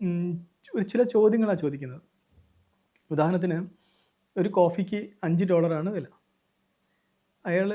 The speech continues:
ഒരു ദിവസം കോഫി കുടിക്കുന്ന ഒരാൾ മാസം മുഴുവൻ കോഫി കുടിക്കുകയാണെങ്കിൽ അത് നൂറ്റി അൻപത് ഡോളർ ആകുമല്ലോ. അപ്പോൾ നൂറ്റി അൻപത് ഡോളർ ആകുന്ന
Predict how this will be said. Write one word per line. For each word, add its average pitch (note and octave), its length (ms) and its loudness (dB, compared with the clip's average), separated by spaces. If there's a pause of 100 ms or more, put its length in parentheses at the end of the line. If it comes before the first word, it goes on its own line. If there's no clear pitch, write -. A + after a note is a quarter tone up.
(120)
ഒരു G3 140 4
ദിവസം G#3 220 -4
കോഫി G3+ 260 -2
കുടിക്കുന്ന G#3 320 -2
ഒരാൾ E3+ 340 0 (880)
മാസം F3 260 -2
മുഴുവൻ G#3 180 0
കോഫി G3+ 240 2
കുടിക്കുകയാണെങ്കിൽ F#3 600 -2 (400)
അത് F3 320 -4 (380)
നൂറ്റി F3+ 240 0
അൻപത് G3 260 2 (340)
ഡോളർ F3+ 260 8
ആകുമല്ലോ. D#3+ 380 4 (560)
അപ്പോൾ F3 200 -2
നൂറ്റി F#3 260 0
അൻപത് A#3 160 4
ഡോളർ G#3+ 280 2
ആകുന്ന A3 420 0